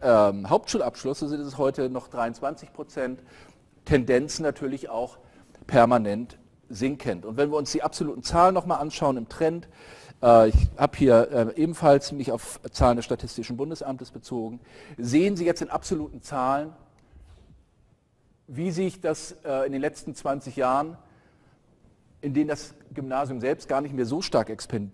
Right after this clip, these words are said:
expandiert ist, wie sich die Zahlen entwickelt haben. Sie sehen, wir haben im Jahre zweitausendzehn in, äh, der Sekundarstufe zwei an allgemeinbildenden Gymnasien,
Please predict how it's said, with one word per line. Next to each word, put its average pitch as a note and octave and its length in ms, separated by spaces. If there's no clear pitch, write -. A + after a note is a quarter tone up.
expandiert G2+ 580
ist, A#2+ 120
wie A#2+ 80
sich C3 120
die B2 120
Zahlen A2 260
entwickelt C#3 420
haben. B2 300
Sie A2+ 100
sehen, A#2+ 220
wir A#2 100
haben A2 140
im A#2 100
Jahre G#2+ 280
zweitausendzehn A2+ 1040
in, C#3+ 280
äh, G#2 380
der A2+ 100
Sekundarstufe A#2 640
zwei C3 440
an B2 100
allgemeinbildenden A2+ 880
Gymnasien, A#2 760